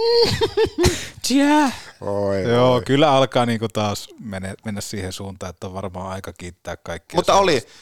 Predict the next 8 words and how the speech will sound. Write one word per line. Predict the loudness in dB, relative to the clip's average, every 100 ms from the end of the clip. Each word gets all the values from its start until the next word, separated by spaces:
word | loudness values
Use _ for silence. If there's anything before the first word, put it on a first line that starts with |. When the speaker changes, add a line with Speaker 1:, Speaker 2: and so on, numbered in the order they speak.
| -4
Speaker 1:
mutta | -2 2
ehdottomasti | 4 4 2 0 0 0
niin | -2 -2
kyllä | 0 2 2 0 -8 -20 -14
Ode | -2 2 4 2
ansaitsi | 0 -2 0 -2 -2
varmasti | -4 -2 -4 -6 -8 -10 -12 -2
voimasarvensa | 0 0 -4 -6 -10 -12